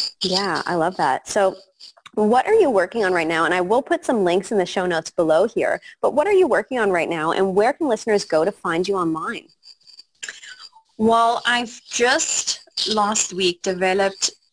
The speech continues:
Speaker 2: a freebie that I would like to offer your listeners
Speaker 1: Yay.
Speaker 2: that is all about visibility trauma. And when you feel that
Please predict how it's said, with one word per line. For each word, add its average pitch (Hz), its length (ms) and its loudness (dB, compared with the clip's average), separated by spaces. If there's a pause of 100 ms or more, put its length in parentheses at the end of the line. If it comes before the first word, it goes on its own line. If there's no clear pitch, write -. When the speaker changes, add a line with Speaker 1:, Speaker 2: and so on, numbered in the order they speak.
Speaker 2:
a 190 200 0
freebie 202 920 -4
that 196 140 -2
I 185 120 0
would 180 160 -8
like 185 220 -4
to - 140 -12
offer 185 260 -6
your 180 160 -2
listeners 175 580 -4 (420)
Speaker 1:
Yay. 294 140 -6
Speaker 2:
that 202 160 0
is 202 140 -2
all 214 180 -2
about 196 320 0 (360)
visibility 196 840 0
trauma. 190 480 -4 (460)
And 190 360 0 (160)
when 202 300 -2
you 208 200 0
feel 208 640 0 (380)
that 196 560 -2